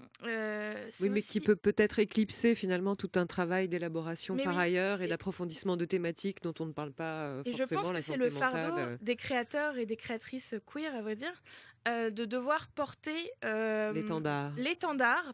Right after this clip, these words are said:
Speaker 1: en permanence. Et, euh, j'irai pas jusqu'à dire que ça me fatigue, parce que ça me dérange pas, quoi, mais,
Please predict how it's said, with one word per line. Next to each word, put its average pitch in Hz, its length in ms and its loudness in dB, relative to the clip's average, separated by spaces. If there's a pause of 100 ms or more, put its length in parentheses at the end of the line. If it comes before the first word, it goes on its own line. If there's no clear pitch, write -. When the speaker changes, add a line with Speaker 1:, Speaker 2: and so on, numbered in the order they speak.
(120)
Speaker 1:
en 233 100 -2
permanence. 254 720 -4 (480)
Et, 262 160 4
euh, 214 760 0
j'irai 233 180 2
pas 262 120 0
jusqu'à 240 280 -2
dire 240 120 -2
que 240 120 -8
ça 254 80 -4
me 254 80 -2
fatigue, 285 360 -6
parce 220 160 -8
que 220 100 -12
ça 226 140 -2
me 220 60 0
dérange 226 320 -2
pas, 285 160 -2
quoi, 269 160 -2
mais, 233 240 0